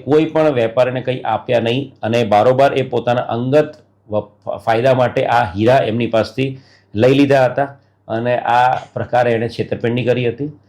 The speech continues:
જે ફરિયાદીઓ છે એ ઇકોનોમિક ઓફેન્સ વિંગમાં આવતાની સાથે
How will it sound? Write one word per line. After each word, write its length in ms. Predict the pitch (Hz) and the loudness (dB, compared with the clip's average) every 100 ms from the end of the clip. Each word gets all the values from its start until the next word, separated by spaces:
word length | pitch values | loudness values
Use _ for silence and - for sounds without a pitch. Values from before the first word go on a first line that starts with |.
| _ _ | _ _
જે 80 | 120 | -6
ફરિયાદીઓ 540 | - 117 123 143 143 147 | -2 0 4 4 4 2
છે 180 | 143 151 151 | 2 2 2
એ 100 | - | 0
ઇકોનોમિક 440 | 123 113 123 117 113 | -8 -6 -6 -2 -2
ઓફેન્સ 240 | 117 123 | -2 -4
વિંગમાં 280 | 117 120 117 | -6 -4 -2
આવતાની 400 | 101 95 - 120 | -2 0 0 0
સાથે 360 | 107 98 - | -2 -2 -2